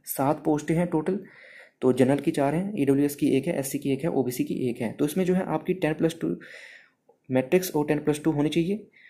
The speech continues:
और इसमें आपकी रेगुलर जो है फुल डिप्लोमा होना चाहिए सिविल का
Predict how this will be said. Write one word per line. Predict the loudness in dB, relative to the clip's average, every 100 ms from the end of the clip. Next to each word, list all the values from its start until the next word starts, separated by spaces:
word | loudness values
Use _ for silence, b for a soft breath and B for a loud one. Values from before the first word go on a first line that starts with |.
| b
और | 4 6 6 4
इसमें | 0 2 4
आपकी | 2 0 0 2
रेगुलर | 4 4 6 6 4 B B B B B B B B _ _
जो | 2
है | 4 2
फुल | 4 4 4
डिप्लोमा | 4 6 6 4
होना | 4 4
चाहिए | 4 2 2
सिविल | 0 0
का | 2 0